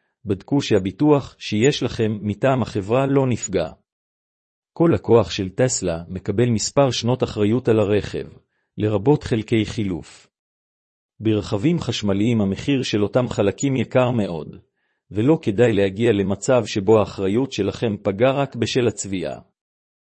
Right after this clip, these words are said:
אל תסמכו על בעל המלאכה כמובן, אלא בדקו את הנושא מול החברה. מה עוד חשוב לזכור? כדי שהסוללה של הרכב שלכם תישמר לאורך זמן,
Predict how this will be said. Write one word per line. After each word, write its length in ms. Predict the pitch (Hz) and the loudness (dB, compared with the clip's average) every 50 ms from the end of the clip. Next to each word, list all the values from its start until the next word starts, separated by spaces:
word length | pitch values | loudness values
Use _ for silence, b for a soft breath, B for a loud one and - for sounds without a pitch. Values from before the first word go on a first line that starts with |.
| _ _ _ _ _ _ - | _ _ _ _ _ _ -6
אל 80 | 101 | -6
תסמכו 580 | 95 - 101 90 - - 95 87 - - 139 127 | -4 -4 -4 -6 -4 -4 -6 -6 -2 0 2 2
על 80 | 104 98 | 2 2
בעל 280 | 90 101 110 120 120 | 2 2 2 4 2
המלאכה 400 | 117 98 101 98 92 - - 117 | 2 0 0 -2 -2 -2 -4 -4
כמובן, 580 | - - 113 104 101 95 90 95 92 85 80 - - - _ _ _ _ _ - | -2 -2 -2 0 0 0 -2 -2 -2 -2 -8 -12 -16 -18 _ _ _ _ _ -8
אלא 180 | 107 107 120 117 | -2 0 0 2
בדקו 420 | 95 110 98 - - - 143 139 | 2 0 -2 -2 -2 0 2 2
את 100 | 123 - | 2 2
הנושא 440 | 123 107 107 - - - 143 143 135 135 - | 0 -2 -2 -2 -2 0 0 0 0 -2 -8
מול 200 | - 123 123 110 | -4 -2 -2 -2
החברה. 520 | 104 - - 107 90 95 90 82 64 60 - _ _ _ _ _ _ _ _ _ _ _ _ _ _ _ _ _ _ _ _ | -2 -2 -4 -8 -6 -6 -6 -6 -6 -8 -14 _ _ _ _ _ _ _ _ _ _ _ _ _ _ _ _ _ _ _ _
מה 160 | - 110 120 | 0 0 0
עוד 240 | 131 - 127 135 110 | 0 2 0 0 0
חשוב 440 | - - - - - 117 110 95 95 | 0 -4 -4 -2 2 0 0 2 0
לזכור? 600 | 92 90 85 - _ - 98 85 71 62 62 - _ _ _ _ _ _ _ _ _ _ _ _ _ _ _ _ _ _ _ _ _ _ | -4 -4 -6 -6 _ 0 0 0 0 -4 -8 -14 _ _ _ _ _ _ _ _ _ _ _ _ _ _ _ _ _ _ _ _ _ _
כדי 220 | - 98 104 110 | -4 0 0 0
שהסוללה 600 | 104 - 101 87 - - - 95 92 92 104 120 120 | 2 2 0 0 0 0 -2 -2 0 2 2 2 0
של 200 | - - 95 92 | 0 0 0 0
הרכב 360 | 92 104 120 123 - 110 90 | 2 2 0 0 0 -6 -6
שלכם 420 | - - 98 92 90 - 120 120 | -2 -2 -2 -2 -2 -2 -4 -4
תישמר 420 | 110 104 - - - 98 107 117 117 | -4 -4 -4 -4 -2 0 0 0 0
לאורך 440 | 104 101 95 101 98 110 104 - - | 0 0 0 2 2 2 0 0 -6
זמן, 420 | 104 104 110 123 113 101 98 110 | -6 -2 0 0 0 0 -2 -4